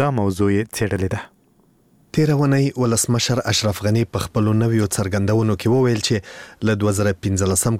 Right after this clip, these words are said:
Speaker 2: کال په راوروسته موده کې له اته ویشت نیم زرو زیات افغان پوځیان له وسلوالو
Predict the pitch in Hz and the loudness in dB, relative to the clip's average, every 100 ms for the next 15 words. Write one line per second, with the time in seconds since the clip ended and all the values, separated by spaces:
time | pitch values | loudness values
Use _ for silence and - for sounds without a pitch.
0 | - 107 98 104 101 107 117 - 98 98 | 0 -2 -2 -2 0 0 0 -2 -2 0
1 | 117 - 117 98 - - - 101 101 - | 0 0 -2 -2 -10 -16 -4 -2 -2 -2
2 | 107 - 101 98 - - 131 127 104 98 | -4 -2 0 0 0 0 0 2 0 0
3 | 92 117 120 - 101 104 120 127 - 117 | 0 0 -2 -4 -8 -2 0 0 0 0
4 | 117 123 120 - - - 110 104 98 - | 0 0 -2 -8 -20 -6 -2 0 0 -2
5 | 98 104 98 | 0 0 0